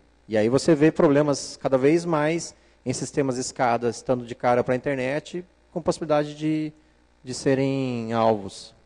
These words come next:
A capacidade de grupos criminosos em uti-, utilizar zero dois, não só grupos criminosos, né, mas agentes de Estado também. Então,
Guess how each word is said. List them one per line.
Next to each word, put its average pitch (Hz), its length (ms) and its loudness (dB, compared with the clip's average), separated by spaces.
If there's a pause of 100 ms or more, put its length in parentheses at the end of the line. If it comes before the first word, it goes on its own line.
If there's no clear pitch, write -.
(1400)
A 110 80 -8
capacidade 165 440 6
de 170 60 2
grupos 170 260 6
criminosos 156 460 4
em 156 40 -2
uti-, 151 380 -10
utilizar 143 440 2
zero 139 220 2
dois, 165 560 4
não 170 320 4
só 185 240 4
grupos 160 300 -2
criminosos, 156 720 0
né, 175 240 -8 (500)
mas 113 160 0
agentes 123 340 0
de 120 60 -6
Estado 139 580 -4
também. 123 400 -8
Então, 127 460 -8